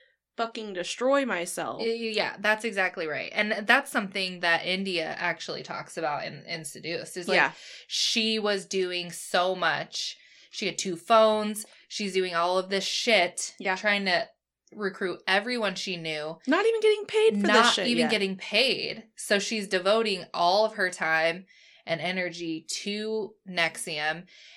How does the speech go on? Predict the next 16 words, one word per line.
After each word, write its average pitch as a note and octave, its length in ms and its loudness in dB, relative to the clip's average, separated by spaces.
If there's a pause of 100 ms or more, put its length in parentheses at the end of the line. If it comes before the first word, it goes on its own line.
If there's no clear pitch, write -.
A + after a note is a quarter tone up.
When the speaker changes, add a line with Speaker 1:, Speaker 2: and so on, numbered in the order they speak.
(100)
Speaker 2:
And G3+ 400 0
she - 200 -4
has A#3 280 -4
to G#3 80 -2
find G3+ 760 -2
tiny G#3 440 -4
side G#3 500 0
gigs F3 360 0
here G3+ 260 -4
and F3+ 160 -4
there G#3 220 0
so F#3+ 160 -6
she G3 180 -4
can F3+ 340 -8
fucking F#3+ 520 -8
eat. - 340 -6